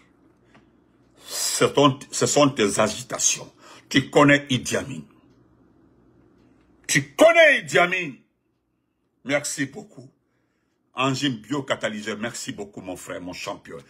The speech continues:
Lui, il connaît même, il connaît même. Les angines biocatalyseurs.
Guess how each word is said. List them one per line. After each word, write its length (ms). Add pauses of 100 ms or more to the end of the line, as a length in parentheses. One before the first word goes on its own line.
(200)
Lui, 220
il 100
connaît 320
même, 340
il 140
connaît 340
même. 260 (1200)
Les 260
angines 380
biocatalyseurs. 920